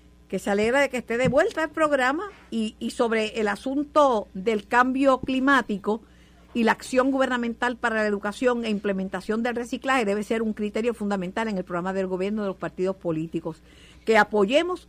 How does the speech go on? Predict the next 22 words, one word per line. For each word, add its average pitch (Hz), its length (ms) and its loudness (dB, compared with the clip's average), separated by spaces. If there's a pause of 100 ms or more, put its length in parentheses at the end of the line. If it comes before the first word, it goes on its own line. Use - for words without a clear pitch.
en 196 160 -2
las 165 100 -4
próximas 175 380 -6
elecciones, 175 400 -6 (220)
que 143 120 -10
sea 160 140 -4
obligatorio, 185 580 0
que 165 80 -8
la 147 80 -2
gente 160 260 -4
pague 202 380 6
por 160 200 -6
contaminar, 156 880 -2 (540)
que 226 100 2
la 202 140 4
gente 226 440 -2 (640)
sea 233 380 2 (100)
recompensada 202 1400 2 (300)
por 185 120 -2
preservar 170 640 -2
el 180 100 -2
ambiente 147 640 -6